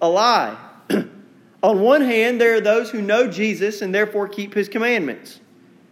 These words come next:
These are given access to the tree of life, and we haven't seen this in the Bible since the Garden of Eden, by the way, and citizenship in the heavenly city.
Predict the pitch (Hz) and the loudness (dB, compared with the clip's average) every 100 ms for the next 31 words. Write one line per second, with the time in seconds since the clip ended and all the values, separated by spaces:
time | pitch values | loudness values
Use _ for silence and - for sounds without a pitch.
0 | _ _ 170 214 226 214 226 220 226 214 | _ _ 2 2 2 0 0 2 0 0
1 | 233 233 240 202 180 220 233 240 202 185 | -2 -4 -2 -6 -4 -2 0 0 2 2
2 | 180 254 - - - - 143 151 175 185 | 2 0 -6 -20 -20 -12 -6 -2 -2 -4
3 | 170 196 196 190 190 180 160 180 196 202 | -6 -6 -4 -6 -6 -2 -2 0 -4 -6
4 | 165 - 160 160 170 190 165 165 208 - | -10 -8 -4 -2 -2 -2 -2 -2 -8 -14
5 | - - _ _ _ _ _ _ 139 131 | -20 -20 _ _ _ _ _ _ -4 -2
6 | 127 139 208 - - - - _ _ _ | -2 -4 -6 -18 -20 -20 -20 _ _ _
7 | _ _ _ _ _ _ _ - 202 180 | _ _ _ _ _ _ _ -2 0 2
8 | 233 240 226 220 - 226 220 196 185 190 | 0 0 -2 -6 -2 -2 -2 -4 -2 -2
9 | 190 185 - 123 | -2 -6 -4 -4